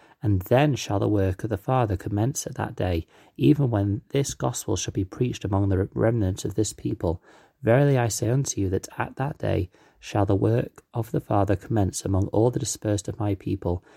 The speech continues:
yea, even the tribes which have been lost,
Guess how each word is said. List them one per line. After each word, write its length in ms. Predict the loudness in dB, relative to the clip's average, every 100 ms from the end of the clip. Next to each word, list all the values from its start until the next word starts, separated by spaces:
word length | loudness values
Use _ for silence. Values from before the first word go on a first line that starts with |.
| -16 0
yea, 200 | 2 4
even 400 | 2 0 0 0
the 80 | 0
tribes 440 | 0 0 0 0
which 180 | -4 -6
have 100 | -6
been 160 | -4 0
lost, 420 | -2 -2 -8